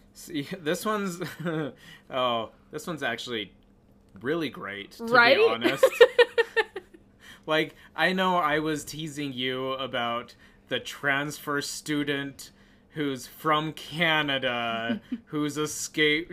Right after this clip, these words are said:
Speaker 1: who's, who's a snowboarder.
Speaker 2: Yeah.
Speaker 1: And it's like, "Oh God, this is so cliche."
Speaker 2: So
Speaker 1: It's, like, straight out of a nineties sitcom.
Speaker 2: Yeah. <laughs> So I will say, the whole, uh,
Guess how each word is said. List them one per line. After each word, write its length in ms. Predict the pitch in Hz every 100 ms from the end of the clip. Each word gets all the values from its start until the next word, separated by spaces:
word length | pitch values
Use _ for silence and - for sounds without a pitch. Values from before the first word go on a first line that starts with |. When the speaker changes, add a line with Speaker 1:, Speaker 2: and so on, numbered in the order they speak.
| 156
Speaker 1:
who's, 220 | 156 156 147
who's 300 | 156 151 135
a 260 | 135 131 127
snowboarder. 1300 | - - 160 147 143 127 123 117 113 113 107 107 107 - -
Speaker 2:
Yeah. 120 | 196 135
Speaker 1:
And 120 | 135
it's 160 | 131 135
like, 240 | 127 131
"Oh 220 | 135 120
God, 340 | 113 113 110 110
this 200 | 117 120
is 120 | 113
so 260 | - 123 123
cliche." 760 | - 127 117 - 107 110 120 120 -
Speaker 2:
So 260 | - - 262
Speaker 1:
It's, 100 | 254
like, 260 | 123 123 -
straight 640 | - - 135 131 143 139
out 200 | 127 131
of 120 | 127
a 80 | 123
nineties 680 | 117 113 120 127 127 120 110
sitcom. 1040 | - - - 131 - - 123 123 131 151 311
Speaker 2:
Yeah. 320 | 277 269 320 -
<laughs> 100 | -
So 240 | - 311
I 80 | 320
will 320 | 302 320 381
say, 640 | 370 - 294 262 226 208 202 - - - -
the 120 | 269
whole, 640 | 262 277 311 302 277 262 -
uh, 500 | 254 240 226 214